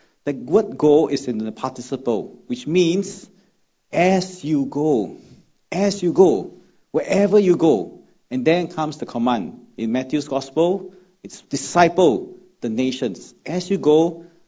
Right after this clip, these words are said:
disciples the na-, disciple the nations. And Mark's Gospel, as you go, preach the good news. So here's the first thing we learn.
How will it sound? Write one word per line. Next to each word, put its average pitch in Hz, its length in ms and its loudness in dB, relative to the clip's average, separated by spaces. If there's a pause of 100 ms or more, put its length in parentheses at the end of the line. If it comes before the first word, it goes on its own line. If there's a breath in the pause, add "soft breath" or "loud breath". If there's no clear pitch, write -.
(140 loud breath)
disciples 170 640 0
the 123 100 -2
na-, 123 140 -2
disciple 165 520 0
the 123 100 -2
nations. 123 680 -4
And 110 320 -8
Mark's 131 220 -6
Gospel, - 500 -4
as 185 280 0
you 180 80 0
go, 151 420 0 (380 loud breath)
preach - 520 0 (400 soft breath)
the 120 80 -2
good - 220 0
news. - 500 -6 (560 soft breath)
So - 140 -2
here's 202 320 4
the - 80 -6
first 175 280 2
thing 170 140 0
we 123 80 2
learn. 117 340 0